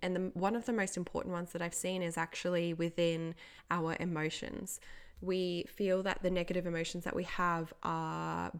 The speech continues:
bad or wrong, or we shouldn't feel them. And instead of just sitting with them, instead of embracing the discomfort of what it is, we try and find ways to work around it. And there is no way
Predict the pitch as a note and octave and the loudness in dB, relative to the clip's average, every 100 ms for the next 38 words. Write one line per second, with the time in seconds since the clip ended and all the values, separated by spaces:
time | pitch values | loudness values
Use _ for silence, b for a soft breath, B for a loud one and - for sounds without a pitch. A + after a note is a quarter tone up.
0 | - E3+ E3+ E3+ F3 F3 E3 D#3+ D#3+ D3+ | 0 4 6 4 2 -2 0 0 0 -2
1 | F3 E3+ E3 E3 E3 E3 D#3 C#3+ - E3 | -2 0 0 -2 -2 -2 0 -2 -2 -4
2 | - D#3+ D#3+ D#3+ - G3 B B B - | -2 0 0 0 -6 -8 B B B -2
3 | F#3 F3+ - F#3 A3 A3 A#3+ - F#3+ F#3 | 0 0 0 2 2 0 -2 0 0 0
4 | F#3+ F#3 F3+ E3+ - F3 F#3+ G#3+ G#3+ F3 | 0 -2 -2 -4 -2 0 0 0 -2 0
5 | E3 F3 - F3 F3 E3+ E3+ F3 - F3 | 0 0 -2 -2 0 -2 -2 -6 -6 -8
6 | - E3+ E3 E3 D#3+ D#3+ D#3+ F3+ - - | -4 -4 -4 -2 -2 -2 -2 -2 0 -2
7 | - B B B - F3 - F#3 F3+ G#3+ | -8 B B B -4 -2 2 4 6 4
8 | - G3+ G3 F3 D#3 E3 E3 E3+ - - | 0 0 2 2 2 2 2 -2 -6 -2
9 | F#3 E3 D#3+ E3 D#3+ - _ _ D#3+ E3 | 0 2 2 0 0 -4 _ _ 0 0
10 | E3 - E3+ D#3+ E3+ F3 E3 - G3+ B | 0 -2 -2 0 0 0 -2 -6 -10 B
11 | B B - F3+ F3 F3 F3 F#3+ - F3 | B B 0 2 4 2 2 4 6 6
12 | F#3 G3+ G#3 F#3 F3+ | 4 4 4 4 4